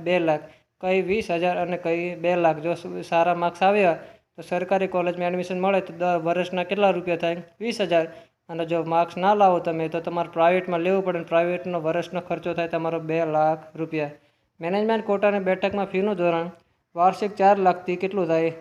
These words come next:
આઠ લાખ. આમ ગુજરાતમાં કુલ આયુર્વેદિકની આડત્રીસ કોલેજ છે અને એમાં બે હજાર નવસો છપ્પન બેઠકો છે અને ચાર હજાર રૂપિયા વાર્ષિક એ લોકોની ફી છે.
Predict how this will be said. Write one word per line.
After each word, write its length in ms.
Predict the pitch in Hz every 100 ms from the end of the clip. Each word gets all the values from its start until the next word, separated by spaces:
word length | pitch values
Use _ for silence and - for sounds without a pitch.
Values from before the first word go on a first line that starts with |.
| -
આઠ 220 | 180 180
લાખ. 220 | 170 160 175
આમ 200 | 170 160
ગુજરાતમાં 680 | 190 214 196 175 170 175 175 _ _ _
કુલ 140 | 202 214
આયુર્વેદિકની 680 | 190 202 196 185 190 190 180
આડત્રીસ 400 | 190 208 220 208
કોલેજ 280 | 190 185 180
છે 180 | 175 175 185
અને 180 | 185 175
એમાં 280 | 175 180 185
બે 140 | 180 185
હજાર 240 | 165 185
નવસો 240 | 180 180 185
છપ્પન 380 | 190 175 185 185
બેઠકો 380 | 208 214 190 170
છે 100 | 175
અને 140 | 175
ચાર 240 | 175 185 165
હજાર 200 | 156 165
રૂપિયા 280 | 156 160 160
વાર્ષિક 280 | 156 180 180
એ 60 |
લોકોની 380 | 160 151 156 156 160
ફી 200 | - 180
છે. 120 | 156